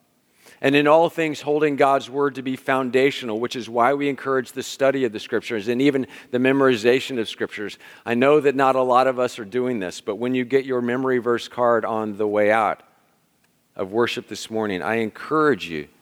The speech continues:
throughout the week, and not just on Sunday morning, by this means or many others, to absorb and to ingest God's word. It is truth.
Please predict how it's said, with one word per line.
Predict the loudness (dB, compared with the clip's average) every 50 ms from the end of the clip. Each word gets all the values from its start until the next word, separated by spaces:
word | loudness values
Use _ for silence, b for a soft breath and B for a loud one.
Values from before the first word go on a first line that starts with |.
| b b b b b b b b b b b _ _ _ _ _ _
throughout | -6 -2 0 0 2 2 2 2 0 0 -2
the | -4 -4
week, | -2 -2 -4 -4 -4 -4
and | -6 -4 -2
not | -2 -2 -2 -2
just | -4 -8 -8 -6 -6
on | -6 -6
Sunday | -6 -8 -6 -6 -4 -4 -4
morning, | -4 -4 -4 -4 -4 -6 -8 -8 -4 0
by | 0 0 0
this | 0 -4 -6 -8 -8 -8 -8
means | -6 -6 -4 -4 -6 -6 -6
or | -6 -6
many | -6 -4 -4 -4 -4 -4 -6 -4
others, | -4 -4 -4 -4 -8 -10 -12 -14 -18 -20 -20 _ _ _ _ _ _ _ _ _ _ _ _ _ _ _ _ _ _
to | -6 -4 0 2 2 2
absorb | 2 0 -4 -8 -4 0 2 4 6 6 6 4 4
and | 0 -2 -4
to | -4 -6 -6
ingest | -4 -4 -6 -4 -2 0 0 0 0 -2 -6 -12 -16 -10 -6
God's | -4 -4 -2 -4 -6 -8
word. | -12 -10 -8 -8 -8 -8 -10 -12 _ _ _ _ _ _ _ _ _ _ _ _ _ _ _ _ _ _ _ -14
It | -10 -8
is | -8 -8 -8
truth. | -10 -10 -8 -8 -8 -8 -8 -12 _